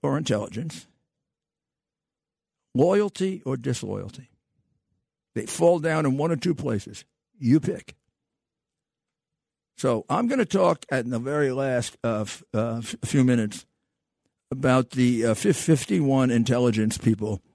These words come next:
who accuse me and, uh, several of my colleagues of being Russian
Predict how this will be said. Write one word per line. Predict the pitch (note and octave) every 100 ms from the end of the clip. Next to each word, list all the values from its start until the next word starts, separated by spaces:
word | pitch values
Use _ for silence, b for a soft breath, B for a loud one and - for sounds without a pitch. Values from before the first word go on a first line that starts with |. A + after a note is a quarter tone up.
| _ _ _ _
who | D3+ B2+
accuse | A#2+ D#3+ C3+ B2+ A#2
me | C3 C3+ C3 C3
and, | - A2+ G#2 G#2+ A2+
uh, | A2
several | G#2 D#3+ D3 A#2+ A2 _ _ _ -
of | A#2
my | A#2+ A2+
colleagues | A#2+ B2+ A#2 A2 G#2+ G#2+ - _ _ -
of | A2+
being | A#2+ A#2 A#2
Russian | A#2 A2 A2 A2+